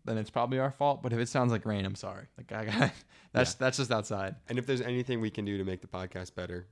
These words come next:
Speaker 2: whether this has just been way too long, way too short, we need a
Speaker 1: Hey, it's the first time.
Speaker 2: It's
Speaker 1: It's the
Speaker 2: the
Speaker 1: first
Speaker 2: first
Speaker 1: time
Speaker 2: time.
Speaker 1: for everything.
Speaker 2: It's the
Speaker 1: So
Speaker 2: first
Speaker 1: we'll
Speaker 2: time.
Speaker 1: definitely get better at storytelling and stuff. I did, I think today was really, like,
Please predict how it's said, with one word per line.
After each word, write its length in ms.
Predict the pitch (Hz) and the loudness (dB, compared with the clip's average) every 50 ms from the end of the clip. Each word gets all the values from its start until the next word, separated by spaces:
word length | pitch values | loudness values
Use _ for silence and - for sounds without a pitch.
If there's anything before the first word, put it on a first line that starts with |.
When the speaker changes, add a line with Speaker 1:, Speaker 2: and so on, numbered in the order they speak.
| _ - | _ -12
Speaker 2:
whether 280 | 98 98 95 95 92 | -10 -8 -6 -6 -6
this 180 | 90 92 - - | -6 -6 -10 -10
has 80 | 98 98 | -12 -12
just 140 | 95 92 92 | -12 -12 -10
been 100 | 98 95 | -4 -2
way 160 | 101 110 120 | 2 2 0
too 180 | 123 - 120 113 | 0 -2 -4 -2
long, 400 | 110 107 107 104 104 104 104 104 | -2 -2 0 0 -2 -2 -4 -2
way 120 | 104 104 107 | -4 -4 -4
too 140 | - 107 | -4 -8
short, 440 | 98 - - 107 98 95 95 - - _ _ _ _ _ _ _ _ _ _ _ | -10 -6 -6 -6 -4 -4 -6 -6 -10 _ _ _ _ _ _ _ _ _ _ _
we 120 | - 104 101 | -8 -6 -4
need 200 | 101 98 95 95 | -4 -2 -2 -2
a 280 | 92 90 87 87 87 85 _ _ _ _ _ _ _ _ - | -2 -2 -2 -4 -6 -10 _ _ _ _ _ _ _ _ -4
Speaker 1:
Hey, 160 | - 135 135 160 | 0 2 4 4
it's 120 | 170 - | 4 4
the 80 | - 127 | 4 4
first 240 | - 120 - - | 4 4 2 2
time. 140 | - 98 95 | -2 -4 -4
Speaker 2:
It's 100 | - - | -4 -4
Speaker 1:
It's 40 | - | -2
the 40 | 156 | -2
Speaker 2:
the 60 | 120 | 2
Speaker 1:
first 140 | - 185 160 | 4 4 6
Speaker 2:
first 40 | - | 8
Speaker 1:
time 120 | 165 135 | 6 6
Speaker 2:
time. 40 | 113 - | 6 6
Speaker 1:
for 60 | 113 | 4
everything. 300 | 104 101 98 95 98 101 | 2 2 2 0 -2 -2
Speaker 2:
It's 100 | 113 - | -4 0
the 80 | - 110 | 2 4
Speaker 1:
So 60 | 101 | 4
Speaker 2:
first 200 | 104 98 90 - | 4 2 0 2
Speaker 1:
we'll 100 | 127 135 | 4 8
Speaker 2:
time. 80 | 139 151 | 8 8
Speaker 1:
definitely 300 | 151 - 156 147 143 131 | 6 6 2 2 2 2
get 260 | 110 107 117 113 101 | 2 0 -2 0 2
better 180 | 117 113 110 | 2 0 0
at 80 | 104 101 | 0 -2
storytelling 520 | - - 104 101 101 95 - 104 98 98 | -4 -4 -4 -4 -4 -2 -2 -2 -2 -2
and 80 | 98 95 | -2 -4
stuff. 300 | - - 104 95 95 - _ _ _ _ _ _ _ _ _ - _ _ _ _ _ _ _ - | -4 -4 -2 -2 -2 -4 _ _ _ _ _ _ _ _ _ -20 _ _ _ _ _ _ _ -2
I 60 | 127 | 0
did, 220 | 131 131 143 131 - - _ _ - | 0 0 -4 -6 -6 -14 _ _ 2
I 60 | 143 160 | 4 6
think 140 | 202 185 | 6 4
today 220 | 175 - 160 147 143 | 4 4 4 6 6
was 140 | 135 120 113 | 6 6 6
really, 160 | 127 123 117 | 4 4 4
like, 220 | 107 101 98 - | 4 2 -2 -4